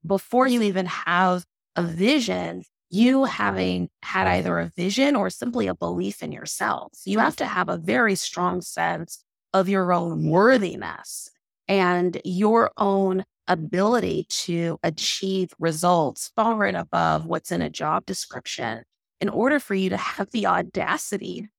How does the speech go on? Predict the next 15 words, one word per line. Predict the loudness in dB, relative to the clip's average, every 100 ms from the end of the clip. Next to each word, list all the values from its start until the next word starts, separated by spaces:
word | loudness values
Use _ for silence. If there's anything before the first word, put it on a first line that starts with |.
| _ _
to | 0 0
imagine | 0 -4 -10 _ _ _ _ 0 0 0 -2 -4 -8 -16 -4
that | -2
your | 2 4 4
idea | 2 0 -4 -6 -2 -2 -4
is | -8
going | -6 -6 -6
to |
change | -8 -8 -10 -10
the | -8
world. | -4 -2 0
I | 0
mean, | 2
when | -2
you | -4